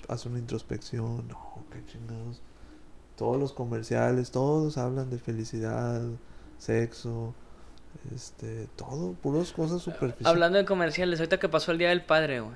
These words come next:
Speaker 1: Ah.
Speaker 2: ¿Cómo, cómo nos quedamos pensando tú y yo de eso, de por qué en los comerciales del Día del Padre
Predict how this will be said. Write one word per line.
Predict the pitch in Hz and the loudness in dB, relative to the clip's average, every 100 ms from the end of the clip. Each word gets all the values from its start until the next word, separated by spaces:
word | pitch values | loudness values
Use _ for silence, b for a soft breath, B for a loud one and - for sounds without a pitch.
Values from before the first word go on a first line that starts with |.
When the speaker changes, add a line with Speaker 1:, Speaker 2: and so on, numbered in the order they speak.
| - | -6
Speaker 1:
Ah. | 117 110 113 - | -4 -4 -6 -8
Speaker 2:
¿Cómo, | - 165 180 190 185 - | 2 4 6 4 4 -2
cómo | - 175 185 185 180 175 160 - - - - - | -4 -2 0 4 4 4 0 -6 -18 -20 -20 -8
nos | 160 151 | -2 0
quedamos | - 151 175 180 | 6 6 6 2
pensando | 165 151 175 170 | 0 2 0 0
tú | 175 | 2
y | |
yo | 170 165 | 4 6
de | 160 | 6
eso, | 165 | 4
de | 175 | 2
por | 160 170 156 | 2 0 0
qué | - 196 202 | 2 2 2
en | 220 233 | -2 0
los | 226 | 0
comerciales | - 170 156 170 180 208 | -2 0 0 0 0 2
del | 185 | 0
Día | 160 | 2
del | 175 190 | 2 0
Padre | - 165 135 131 | 0 -2 -2 -6